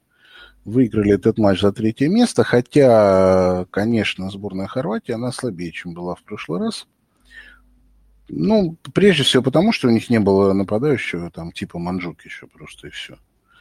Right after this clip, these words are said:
И то, что у них было нападение, там Оршич, Крамарич, на мой взгляд, всё это, всё это недостаточно. Тем не менее, богатейший опыт, хорошая организация игры,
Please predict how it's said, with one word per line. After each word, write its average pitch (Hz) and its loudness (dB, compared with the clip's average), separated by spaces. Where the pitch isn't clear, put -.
И 87 -12
то, - -6
что - -6
у 92 -6
них 92 -6
было 90 -6
нападение, 117 -2
там 107 -6
Оршич, - -6
Крамарич, 80 -2
на 127 -2
мой 143 0
взгляд, 113 2
всё - -6
это, 85 -10
всё - 2
это 196 4
недостаточно. 156 4
Тем 143 2
не 156 4
менее, 156 2
богатейший 113 0
опыт, 202 -4
хорошая 117 0
организация 98 -2
игры, 196 -4